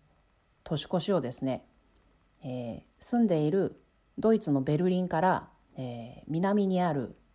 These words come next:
ドイツのドレスデンという町、そしてさらにその奥にある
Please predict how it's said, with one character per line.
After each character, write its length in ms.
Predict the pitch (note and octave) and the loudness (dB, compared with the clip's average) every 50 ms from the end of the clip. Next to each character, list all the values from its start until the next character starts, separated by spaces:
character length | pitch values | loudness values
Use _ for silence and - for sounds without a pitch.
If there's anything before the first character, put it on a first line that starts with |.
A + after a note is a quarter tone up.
| _ - E3 | _ -12 -4
ド 160 | D#3+ E3+ F3 | -2 0 0
イ 80 | F3 | 0
ツ 140 | E3 - D3+ | -2 -2 -2
の 300 | C#3 C3+ B2+ A#2 G2+ - - _ _ _ _ _ _ _ _ _ _ _ _ _ _ _ _ _ _ _ _ _ _ _ _ _ _ _ _ _ _ _ _ _ _ _ _ _ _ _ - | -2 -2 -2 -4 -8 -10 -14 _ _ _ _ _ _ _ _ _ _ _ _ _ _ _ _ _ _ _ _ _ _ _ _ _ _ _ _ _ _ _ _ _ _ _ _ _ _ _ -12
ド 140 | E3+ - D#3 | -4 -2 0
レ 100 | F3 A#3 | 2 2
ス 140 | A3+ - B3 | 2 2 2
デ 100 | A3 F3 | 2 4
ン 100 | D3+ C#3+ | 4 2
と 140 | C#3+ C#3+ C3+ | 2 0 0
い 80 | C3+ | 0
う 60 | C3+ C3 | -2 -2
町、 420 | B2+ B2 A#2+ - - G2+ D#2+ - _ _ _ _ _ _ _ _ | -4 -8 -10 -12 -14 -14 -16 -16 _ _ _ _ _ _ _ _
そ 160 | _ - - F3+ | _ -8 -6 -6
し 100 | E3+ - | -4 -2
て 120 | - G3 | -2 0
さ 140 | F#3 B3+ A3+ | 4 4 4
ら 120 | G#3 F#3+ | 4 4
に 140 | E3+ D#3+ D3+ | 2 2 0
そ 160 | D3 D#3 C#3+ | 0 0 0
の 160 | C#3+ C3+ C#3 | 2 2 2
奥 220 | F3+ F#3+ - E3 C#3+ | 0 0 0 -2 -2
に 160 | C3+ C3 B2+ | -2 -2 -4
あ 100 | B2 A#2+ | -6 -6
る 240 | A#2+ A#2+ A#2 - | -8 -8 -8 -10